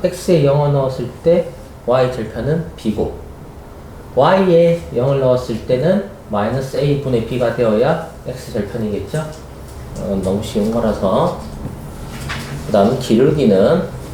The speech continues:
X가 얼마 증가했느냐에 따라서 Y가 증가한 양이에요.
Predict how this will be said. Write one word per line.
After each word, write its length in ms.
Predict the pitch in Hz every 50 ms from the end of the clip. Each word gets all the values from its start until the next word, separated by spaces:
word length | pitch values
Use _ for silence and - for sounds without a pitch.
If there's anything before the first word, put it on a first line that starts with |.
| - -
X가 840 | 170 196 196 - - - - - 175 160 151 156 156 156 147 -
얼마 440 | 101 101 104 104 107 123 135 139 135
증가했느냐에 1000 | - - 135 131 135 139 143 139 139 143 143 139 139 135 135 123 120 120 117 -
따라서 600 | - 143 139 131 127 123 - 170 180 190 190 - - - - - - - - -
Y가 640 | - 117 131 147 143 135 123 123 127 139 147 143 -
증가한 540 | - - 143 143 139 135 120 117 113 117 113
양이에요. 480 | 98 90 92 95 95 92 92 85 76